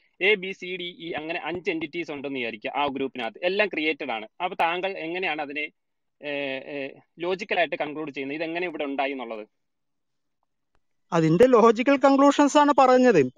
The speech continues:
Speaker 2: ഒന്നും പുതുതായിട്ട് ഉണ്ടാവുന്നതല്ല. Energy cannot be, പിന്നെ, destroyed, neither be,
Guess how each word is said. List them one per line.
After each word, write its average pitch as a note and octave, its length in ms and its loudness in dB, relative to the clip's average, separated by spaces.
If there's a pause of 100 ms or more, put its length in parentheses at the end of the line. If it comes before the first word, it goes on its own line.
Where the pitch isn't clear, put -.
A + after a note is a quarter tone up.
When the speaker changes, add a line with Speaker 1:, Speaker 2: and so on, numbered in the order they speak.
(180)
Speaker 2:
ഒന്നും A#3+ 320 6
പുതുതായിട്ട് C4 380 6
ഉണ്ടാവുന്നതല്ല. G#3 640 4 (400)
Energy A#3 360 4
cannot C4 260 6
be, C4 180 2 (160)
പിന്നെ, A3 580 4
destroyed, A3+ 460 6
neither B3 280 4
be, C4 280 6